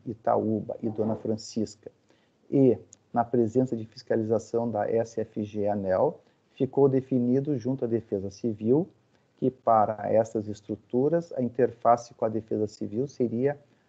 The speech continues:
a própria Coordenadoria Regional de Defesa Civil, é, crep dec três, Coordenação Regional de Santa Maria,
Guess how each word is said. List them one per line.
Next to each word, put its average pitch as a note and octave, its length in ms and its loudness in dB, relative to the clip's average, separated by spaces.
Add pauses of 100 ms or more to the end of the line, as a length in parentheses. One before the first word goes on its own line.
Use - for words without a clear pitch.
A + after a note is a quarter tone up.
(180)
a A#2+ 140 2
própria B2 600 2
Coordenadoria A#2+ 1300 -2
Regional A2+ 880 -2 (460)
de B2+ 140 -2
Defesa B2+ 420 4
Civil, A#2 680 -2 (520)
é, G#2 480 -8 (760)
crep A#2+ 540 6
dec A#2+ 380 4 (140)
três, - 540 2 (320)
Coordenação A2 640 0
Regional A#2+ 460 0
de A#2 80 -8
Santa B2 220 -4
Maria, A#2+ 460 -4